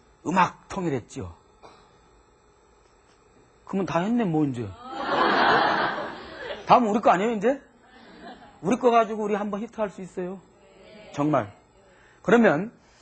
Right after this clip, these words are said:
지금 전 세계, 지금 여기 계신 여러분들까지도 바로 그 서양적 감성에 전부 물들어 있습니다. 그거 왜 그럴까? 왜 유달리 우리나라만 이럴까?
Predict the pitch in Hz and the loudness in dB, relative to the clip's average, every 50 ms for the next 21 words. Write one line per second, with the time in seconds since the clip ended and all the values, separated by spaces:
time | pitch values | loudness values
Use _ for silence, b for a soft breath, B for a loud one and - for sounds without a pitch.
0 | b b - - 196 277 269 254 165 180 214 247 247 214 202 226 220 196 180 143 | b b -6 0 2 2 2 2 2 2 2 2 2 2 2 2 4 4 4 2
1 | 123 - 254 247 302 320 294 277 269 269 294 262 294 277 214 262 277 247 226 233 | 2 0 0 2 4 6 8 8 6 6 4 4 4 4 4 4 4 6 6 6
2 | 269 277 277 285 269 254 277 254 - 285 254 240 247 262 277 294 214 185 185 202 | 6 4 4 2 2 2 0 0 2 2 2 2 2 0 0 0 2 2 2 4
3 | 240 254 233 b b b b - - 226 214 - - 233 247 240 240 233 220 214 | 4 2 2 b b b b -6 -4 -4 -4 -4 -2 0 2 2 2 0 0 -2
4 | 226 - - - 180 196 202 175 190 196 202 196 - - - 269 339 392 415 415 | -2 -2 0 0 0 0 2 -2 -4 -4 -4 -6 -4 2 4 4 4 4 0 -4
5 | 415 415 415 392 330 302 277 277 269 240 202 - - 175 160 143 131 104 - - | 2 4 4 4 6 4 4 4 4 4 4 2 0 -4 -2 -2 -2 -4 -6 -10
6 | _ _ _ _ _ _ _ _ - 320 311 202 208 262 311 339 311 - - 214 | _ _ _ _ _ _ _ _ 6 6 8 8 8 8 8 8 6 4 4 0
7 | 151 110 92 - _ _ b b b b b b b b b - 185 254 320 359 | 0 -2 -4 -8 _ _ b b b b b b b b b 0 4 6 6 8
8 | 370 381 392 392 339 302 285 330 330 330 320 311 330 320 - 175 202 285 330 339 | 8 6 6 6 4 4 4 4 4 4 4 2 2 2 0 0 0 4 6 6
9 | 359 285 226 233 285 311 320 330 330 285 240 226 226 214 - 180 139 117 98 | 6 6 4 4 4 4 4 4 4 4 2 2 0 0 0 -2 -2 -2 -4